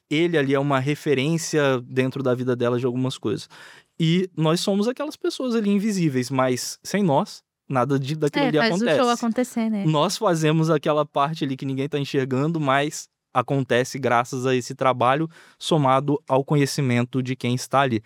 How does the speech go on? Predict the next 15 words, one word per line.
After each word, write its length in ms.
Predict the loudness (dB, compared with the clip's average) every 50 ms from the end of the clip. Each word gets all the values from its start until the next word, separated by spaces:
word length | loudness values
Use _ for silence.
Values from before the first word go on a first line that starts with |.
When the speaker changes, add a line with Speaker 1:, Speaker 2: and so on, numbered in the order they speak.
| -8 -20 -20 _ -4
Speaker 1:
Então, 300 | -4 -2 2 2 2 2
o 40 |
especialista, 680 | 2 0 2 0 0 2 2 0 2 2 0 0 0 0
ele 100 | 0 0
vai 180 | 0 0 0 0
ser 180 | 0 -2 -2 -2
essa 240 | -2 -2 -2 -2
referência, 680 | -2 -2 0 0 0 0 0 0 -2 -2 -4 -4 -6 -8 _ -12 -20 -20 _ _
trazer 360 | 0 2 2 2 2 2 0 0
aquele 240 | 2 2 -2 -2
conhecimento, 760 | 0 -2 -2 -2 -2 -2 -2 0 0 0 0 0 -2 -4 -8 -14 _ _ _ _
educar, 800 | 0 0 0 0 0 -6 -10 -10 -10 -4 0 0 2 0 0 -4 _ -2
ensinar, 560 | -2 -2 -2 -2 -4 -2 0 2 2 2 2
produzir 460 | 0 -2 -4 -2 -2 -2 -4 -4 -4
conteúdo, 580 | -4 -2 -4 -2 0 0 0 2 0 -2 -4 -6